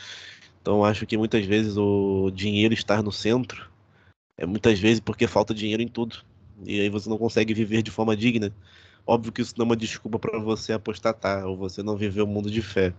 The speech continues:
porque a vida não é assim. Mas é difícil cobrar das pessoas que elas não sejam santas quando elas estão indo de casa pro trabalho, do trabalho pra casa.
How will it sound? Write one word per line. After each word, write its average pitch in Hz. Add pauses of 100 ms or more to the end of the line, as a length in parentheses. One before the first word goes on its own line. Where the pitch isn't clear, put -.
(480)
porque -
a 101
vida 98
não 104
é 104
assim. 95 (1000)
Mas 98
é 104
difícil 104
cobrar 104
das 101
pessoas 98
que 107
elas 101
não 92
sejam 98
santas 104
quando 107
elas 104
estão 107 (560)
indo 98
de 95
casa 98
pro 90
trabalho, 95
do 92
trabalho 92
pra -
casa. 90